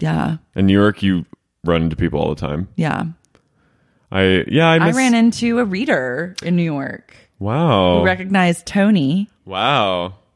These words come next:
Speaker 1: Sh-, Erica. Shout out to Erica.
Speaker 2: Erica. No, I, I, I, there's, I miss it in the fall. I miss, like,
Speaker 1: I think fall and spring are peak New York moments.
Speaker 2: Mm. And
Speaker 1: Summer
Speaker 2: Christmas.
Speaker 1: is a real challenge.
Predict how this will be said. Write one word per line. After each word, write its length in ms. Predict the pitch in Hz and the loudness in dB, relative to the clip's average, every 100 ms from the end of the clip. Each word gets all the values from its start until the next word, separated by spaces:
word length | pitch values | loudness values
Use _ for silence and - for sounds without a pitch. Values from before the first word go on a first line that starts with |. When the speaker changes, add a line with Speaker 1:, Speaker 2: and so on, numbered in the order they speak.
| _ _ | _ _
Speaker 1:
Sh-, 200 | - - - | -20 -20 -6
Erica. 540 | 175 175 175 147 147 170 | 0 2 2 0 0 -2
Shout 300 | - 156 165 | -2 0 2
out 160 | 165 | 0
to 160 | - - | -2 -2
Erica. 500 | 151 170 165 135 147 | 2 2 0 -2 -2
Speaker 2:
Erica. 600 | 117 135 139 104 92 101 - _ | -2 -2 0 0 0 -2 -8 _
No, 180 | 170 170 | 2 4
I, 100 | 170 | 4
I, 300 | 175 139 123 135 | 4 2 2 0
I, 100 | - | -2
there's, 380 | 123 135 117 - 50 | 0 2 2 -6 -8
I 100 | 71 | -2
miss 240 | 123 131 - | 2 2 0
it 40 | |
in 100 | 131 | 0
the 80 | 113 | 0
fall. 440 | 95 101 92 92 92 | 0 0 2 4 2
I 80 | |
miss, 580 | 92 92 90 - - - | 0 -2 -4 -10 -18 -12
like, 340 | 92 85 76 - _ _ - - _ _ _ _ - - - - _ | -6 -6 -8 -18 _ _ -20 -20 _ _ _ _ -20 -20 -20 -20 _
Speaker 1:
I 60 | 190 | 0
think 180 | 233 226 | 2 2
fall 280 | 202 170 | 2 2
and 120 | 170 170 | 2 -2
spring 400 | - 143 135 135 | 0 2 2 2
are 100 | 135 | 0
peak 420 | - 139 127 - | -4 -6 -6 0
New 80 | 143 | 2
York 360 | 135 131 127 156 | 4 2 -2 -2
moments. 800 | 135 123 143 156 180 - 85 95 | 0 2 2 2 2 0 -4 -6
Speaker 2:
Mm. 40 | - | -4
And 80 | 135 | 0
Speaker 1:
Summer 200 | 156 165 | 2 2
Speaker 2:
Christmas. 380 | 170 165 139 135 | 2 2 0 0
Speaker 1:
is 140 | 156 | 0
a 80 | 151 | 0
real 400 | 147 147 143 143 | -2 0 2 2
challenge. 880 | 139 151 135 135 180 220 262 269 - | 0 -6 -6 -6 -6 -4 -4 -6 -18